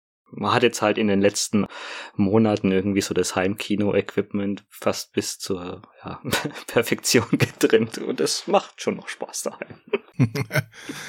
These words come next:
Speaker 2: Ja, du bist außerdem ja im Vergleich zu unserer letzten Aufnahme, ich glaub, die war, also, ja, das müsste der Podcast im Mai über Streets of Rage vier gewesen sein, wo du
Speaker 1: Mhm,
Speaker 2: Gast
Speaker 1: mhm.
Speaker 2: warst.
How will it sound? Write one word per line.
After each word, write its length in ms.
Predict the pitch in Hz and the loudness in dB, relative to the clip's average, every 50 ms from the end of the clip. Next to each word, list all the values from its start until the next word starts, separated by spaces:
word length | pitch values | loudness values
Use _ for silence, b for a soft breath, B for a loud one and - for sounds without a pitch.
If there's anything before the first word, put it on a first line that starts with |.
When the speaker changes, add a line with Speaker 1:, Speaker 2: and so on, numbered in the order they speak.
| B B B B B B B B B - | B B B B B B B B B 4
Speaker 2:
Ja, 200 | 104 98 107 113 | 6 6 6 6
du 80 | 101 - | 4 2
bist 200 | - - - - | 2 0 2 4
außerdem 460 | - 113 113 127 120 113 120 117 120 | 6 6 6 6 6 6 6 8 8
ja 180 | 120 113 110 - - - | 8 6 6 2 2 2
im 140 | 117 107 107 | 4 4 4
Vergleich 560 | - - 101 101 - 107 101 101 117 - - | 6 4 2 2 4 4 4 6 6 4 4
zu 140 | - - 113 | 4 4 4
unserer 300 | 110 98 101 95 95 92 | 4 4 4 4 2 4
letzten 480 | 90 104 113 - - - - - 170 | 4 4 2 4 2 2 2 2 0
Aufnahme, 680 | 135 98 127 156 165 - - 156 147 147 151 160 160 147 | 0 2 2 0 0 0 0 0 0 2 2 2 2 2
ich 160 | 143 - - | 2 0 2
glaub, 340 | - 104 104 113 113 - - | 2 4 4 4 4 0 -2
die 220 | - 110 101 98 | -4 -2 -2 0
war, 420 | 101 101 110 120 123 123 135 - _ b b b b b b b b b b b | 2 4 4 4 4 2 0 -4 _ b b b b b b b b b b b
also, 440 | b 85 95 101 104 107 101 95 73 - | b -6 -4 0 0 0 0 0 -2 -6
ja, 160 | - - - - | -6 -4 -4 -2
das 180 | - 92 - - | -2 -2 0 2
müsste 240 | 113 117 - 143 123 | 4 4 4 4 4
der 140 | - 117 107 | 4 2 2
Podcast 680 | 110 - - 131 - - - - 131 120 - - - - | 4 2 2 2 2 2 0 2 2 2 2 0 0 2
im 140 | 107 107 101 | 4 4 6
Mai 440 | 98 92 90 90 85 98 120 139 147 | 6 6 6 6 4 6 6 6 6
über 260 | 113 120 120 120 117 | 6 4 4 4 4
Streets 400 | - - - - - 117 - - | 2 2 0 -2 -2 0 0 2
of 200 | 110 107 - - | 0 0 0 2
Rage 400 | 95 90 92 110 113 - - - | 4 6 6 6 6 4 2 2
vier 440 | - - - - - 113 131 143 135 | 0 -2 -4 -2 2 4 4 4 4
gewesen 500 | 104 98 90 92 95 92 95 95 98 95 | 4 2 2 4 4 4 4 4 2 2
sein, 500 | - - 87 87 95 110 131 156 151 - - | 2 4 4 4 4 4 2 0 -2 -4 -6
wo 260 | - 104 104 104 104 | -6 -2 0 2 2
du 80 | 95 101 | 4 4
Speaker 1:
Mhm, 360 | 104 98 87 - 87 92 92 | 4 2 0 0 -2 -2 2
Speaker 2:
Gast 340 | 90 92 95 90 87 82 82 | 2 4 4 4 2 2 0
Speaker 1:
mhm. 20 | 82 104 | 0 2
Speaker 2:
warst. 380 | 101 113 135 - - - - | 2 4 4 2 0 0 -4